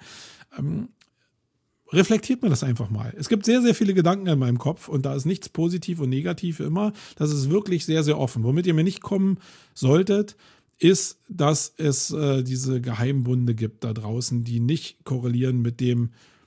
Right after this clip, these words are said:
menschlichen Verhalten, was ich in meinem Erfahrungswissen euch vorhin dargelegt habe. Ja, das war's als Hauptthema. Äh, das soll es auch gewesen sein. Die Event-Tipps lasse ich diesmal weg.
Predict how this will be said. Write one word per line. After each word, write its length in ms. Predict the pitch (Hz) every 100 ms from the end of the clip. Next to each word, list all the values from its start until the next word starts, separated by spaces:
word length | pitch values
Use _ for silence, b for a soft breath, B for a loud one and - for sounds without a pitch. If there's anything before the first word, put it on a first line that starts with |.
| b _ -
menschlichen 500 | 127 131 135 123 117
Verhalten, 460 | 113 117 131 131
was 160 | 117 117
ich 200 | 123 -
in 80 | 120
meinem 180 | 117 120
Erfahrungswissen 680 | 117 113 110 113 120 113 123
euch 160 | 113
vorhin 260 | - 113 113
dargelegt 540 | 101 101 110 - -
habe. 280 | - 123 123 B B B B B B B
Ja, 240 | 180 104 90 -
das 160 | 160
war's 240 | 214 247 202
als 160 | 170
Hauptthema. 560 | 175 214 208 220 226 226
Äh, 240 | - 170
das 120 | 170 147
soll 120 | 175
es 80 | 185
auch 120 | 165
gewesen 380 | 160 175 196 185
sein. 240 | 185 180
Die 140 | 170
Event-Tipps 460 | 139 151 160 165 -
lasse 200 | 147 139
ich 60 | 123
diesmal 320 | 135 131 120
weg. 260 | 190 202